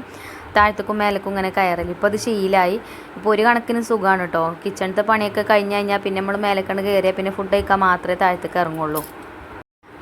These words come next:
മേലെ വലിയ കച്ചറയും കാര്യങ്ങളൊന്നും ഉണ്ടാവില്ല, ഒക്കെ നല്ല നീറ്റായിട്ട് കിടക്കും. പിന്നെ താഴെ ഭാഗത്ത് നമ്മൾ കുക്കിംഗ് ഒക്കെ കഴിഞ്ഞാൽ അപ്പാണ് അവിടെയും തുടച്ച് വൃത്തിയാക്കിയിട്ടാൽ വീട് നല്ല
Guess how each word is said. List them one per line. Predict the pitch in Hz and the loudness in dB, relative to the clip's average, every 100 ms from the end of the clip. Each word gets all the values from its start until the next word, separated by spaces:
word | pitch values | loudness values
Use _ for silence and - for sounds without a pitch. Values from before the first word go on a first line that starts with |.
| 226 | 4
മേലെ | 220 220 240 | 4 6 6
വലിയ | 240 233 233 | 6 4 0
കച്ചറയും | 240 226 220 220 | 0 -2 2 4
കാര്യങ്ങളൊന്നും | 214 208 202 208 202 | 4 4 0 0 0
ഉണ്ടാവില്ല, | 185 180 185 | 4 4 2
ഒക്കെ | 185 202 | 0 -2
നല്ല | 196 196 | 0 0
നീറ്റായിട്ട് | 196 190 190 185 185 | -2 0 0 0 -2
കിടക്കും. | 185 175 - 156 - - 202 | -2 -4 -6 -6 -8 -10 -6
പിന്നെ | 190 185 196 | -2 0 4
താഴെ | 190 190 190 | 4 6 4
ഭാഗത്ത് | 190 185 220 269 - | 4 0 -4 -4 -2
നമ്മൾ | 233 233 | 0 0
കുക്കിംഗ് | 254 240 233 226 | 0 -2 0 0
ഒക്കെ | 226 233 | 2 2
കഴിഞ്ഞാൽ | 220 214 208 | 2 2 2
അപ്പാണ് | 208 208 208 220 - - - - | 2 0 -2 -6 -12 -16 -16 2
അവിടെയും | 220 208 214 | 4 4 2
തുടച്ച് | 220 208 | 0 0
വൃത്തിയാക്കിയിട്ടാൽ | 214 190 202 196 185 196 240 254 - | -4 0 0 0 0 2 0 -2 -4
വീട് | 214 208 233 | -2 2 2
നല്ല | 220 | 4